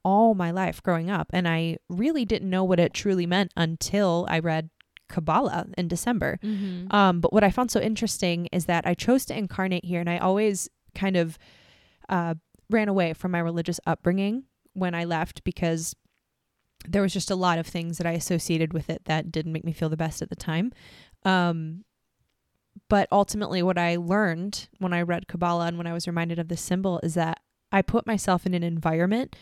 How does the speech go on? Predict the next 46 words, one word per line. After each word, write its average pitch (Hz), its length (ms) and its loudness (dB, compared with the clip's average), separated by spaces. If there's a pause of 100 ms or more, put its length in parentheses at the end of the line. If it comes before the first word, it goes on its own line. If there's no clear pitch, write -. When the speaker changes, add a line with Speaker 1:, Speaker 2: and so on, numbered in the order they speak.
(280)
Speaker 1:
directly 196 460 4
where 202 220 2
I 180 200 2
would 185 240 0
try 180 360 2
to - 160 -8
help 185 280 0
myself 185 440 -2
remember 170 440 -2
who 165 260 -4
I 151 100 -4
am. 160 400 -8 (240)
Speaker 2:
Surrounded 185 760 -10
by 165 200 -6
that 156 220 -10
symbol. 170 240 0
Speaker 1:
And 208 100 6
that's, 202 180 2 (600)
I 226 100 10
was 226 180 6
surround-, 175 640 4
I 180 100 8
wore 170 480 4
it. - 320 -14 (240)
I 214 120 4
mean, 214 280 2 (100)
<laughs> - 60 -20
Speaker 2:
<laughs> - 40 -12 (400)
Speaker 1:
like, 415 360 2
wh- 240 300 -8
Speaker 2:
And 277 440 2
what 254 360 2
we 262 140 -4
just 240 200 -4
talked 240 240 -4
about, 208 260 -4
to 226 100 -6
just 208 200 -8
bring 220 160 -4
it 208 120 -6
full 214 160 -6
circle 220 420 -4
real 220 160 -4
quick, 202 320 -6 (580)
all 262 360 6
that 226 360 -2